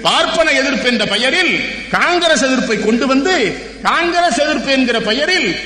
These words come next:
ஏகாதிபத்தியத்தை ஆதரிக்கிற நீதி கட்சியோடு போவதற்கு முயலுகிறீர்கள்" குற்றம் சாட்டியிருக்கார் பெரியார். மறந்துடாதீங்க,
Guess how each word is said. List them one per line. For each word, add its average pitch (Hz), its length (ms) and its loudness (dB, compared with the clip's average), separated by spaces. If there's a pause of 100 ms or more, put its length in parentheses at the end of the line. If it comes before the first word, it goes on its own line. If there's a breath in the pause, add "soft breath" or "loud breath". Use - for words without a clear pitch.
(120)
ஏகாதிபத்தியத்தை 330 880 2
ஆதரிக்கிற 269 520 0
நீதி 339 280 2
கட்சியோடு 311 560 0
போவதற்கு 285 460 2
முயலுகிறீர்கள்" 285 760 2
குற்றம் 254 260 -2
சாட்டியிருக்கார் 190 360 -2
பெரியார். 139 300 -8 (1500)
மறந்துடாதீங்க, 143 540 -8